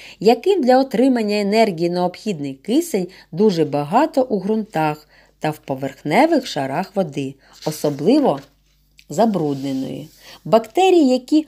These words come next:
обходяться без кисню, у великій кількості населяють донні поклади водойм,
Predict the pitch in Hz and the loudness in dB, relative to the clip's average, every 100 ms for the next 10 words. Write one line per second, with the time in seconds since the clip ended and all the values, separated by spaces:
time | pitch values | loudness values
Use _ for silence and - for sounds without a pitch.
0 | - - 226 - 294 226 190 190 151 143 | -4 -8 -6 0 2 4 2 -2 -6 -6
1 | 143 - 190 269 294 185 147 - 185 254 | -10 -8 -2 0 0 -4 -10 -6 -2 0
2 | 370 381 302 269 254 277 254 190 190 160 | 0 0 0 0 2 2 2 -4 -4 -6
3 | 156 _ _ _ - 165 - 165 156 262 | -6 _ _ _ -6 -6 -2 0 2 2
4 | 311 208 139 208 254 220 208 - 170 214 | 2 0 -2 2 2 0 -6 -4 -2 -2
5 | 202 175 175 170 156 156 156 143 | -2 -4 -2 -2 -2 0 0 -2